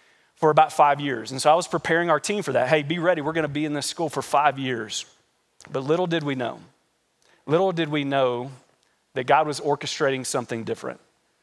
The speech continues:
that God was setting up divine appointments and allowed us to have conversations with the right people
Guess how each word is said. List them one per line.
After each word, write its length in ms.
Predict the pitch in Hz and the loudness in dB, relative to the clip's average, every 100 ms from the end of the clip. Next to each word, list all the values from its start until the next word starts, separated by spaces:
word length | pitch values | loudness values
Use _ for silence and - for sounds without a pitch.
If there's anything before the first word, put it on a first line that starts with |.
| _ _ - | _ _ -6
that 100 | 131 | 4
God 260 | 147 165 | 6 6
was 120 | 160 151 | 2 -2
setting 380 | - 160 156 | 2 2 4
up 140 | 156 151 | 2 2
divine 360 | 135 139 156 | 2 4 4
appointments 560 | 160 - 147 147 139 131 | 2 0 0 0 -4 -2
and 100 | 131 | 2
allowed 320 | 131 143 156 | 6 6 6
us 120 | 147 | 2
to 100 | - | 0
have 160 | 143 131 | 2 2
conversations 720 | - 156 151 - 147 165 143 | 4 2 2 0 0 0 -4
with 140 | 131 | -4
the 80 | 127 | -4
right 260 | 131 139 139 | 0 0 0
people 440 | 147 139 131 123 | -6 -4 -4 -6